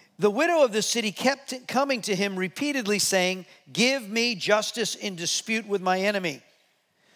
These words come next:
The judge ignored her for a while, but finally he said to himself,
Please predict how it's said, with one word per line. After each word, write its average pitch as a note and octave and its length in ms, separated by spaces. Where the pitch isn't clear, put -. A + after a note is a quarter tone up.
The F#3 100
judge A#3+ 360
ignored G#3+ 600
her F3+ 140
for D#3+ 180
a C#3 80
while, C#3 460
but F#3+ 180
finally C#4+ 460
he G#3+ 120
said A#3 300
to A3+ 60
himself, G3 440